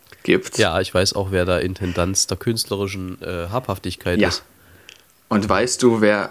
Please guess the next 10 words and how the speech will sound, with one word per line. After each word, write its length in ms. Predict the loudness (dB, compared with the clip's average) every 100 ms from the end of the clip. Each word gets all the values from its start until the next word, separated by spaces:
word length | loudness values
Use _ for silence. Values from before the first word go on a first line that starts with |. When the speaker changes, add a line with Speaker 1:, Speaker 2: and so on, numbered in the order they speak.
| 0
Speaker 1:
da 260 | 0 2
heute 480 | 2 2 2 2 2
ein, 400 | 0 0 -2 -4 -12 -20 -8
also 360 | -6 -4 0
heute 360 | 2 4 2 0
und 400 | -2 -4 -6 -12 -6
morgen, 480 | 0 2 0 -2 -6 -10
das 220 | -8 -4
heißt, 520 | -2 0 -2 -6 -10 _ _
nee, 200 | -4 -4